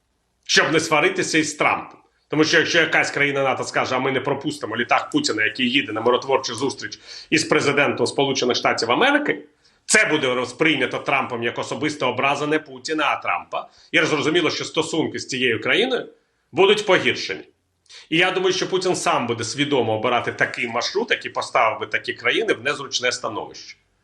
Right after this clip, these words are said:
Я вважаю, що він взагалі має летіти через Польщу.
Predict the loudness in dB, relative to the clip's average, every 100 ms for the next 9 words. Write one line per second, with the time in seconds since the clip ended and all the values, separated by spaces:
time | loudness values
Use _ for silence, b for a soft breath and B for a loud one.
0 | _ _ _ _ 2 4 4 2 0 0
1 | -2 0 0 0 2 2 0 -2 -4 -4
2 | 0 0 -2 -4 -4 -4 -12